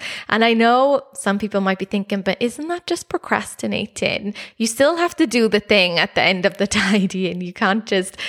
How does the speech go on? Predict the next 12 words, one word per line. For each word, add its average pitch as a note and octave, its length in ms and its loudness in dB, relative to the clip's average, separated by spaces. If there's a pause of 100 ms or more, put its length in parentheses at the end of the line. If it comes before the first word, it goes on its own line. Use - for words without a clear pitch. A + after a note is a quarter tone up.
(160)
go G3 180 2
off F#3 220 2
and F#3+ 100 0
do F3+ 160 -6
something F#3 480 -2
else. - 480 -6 (380)
And A#3+ 340 2 (320)
you A#3 100 -6
can C4 160 0
also A#3+ 600 2 (160)
find G#3 260 0
yourself F#3+ 460 0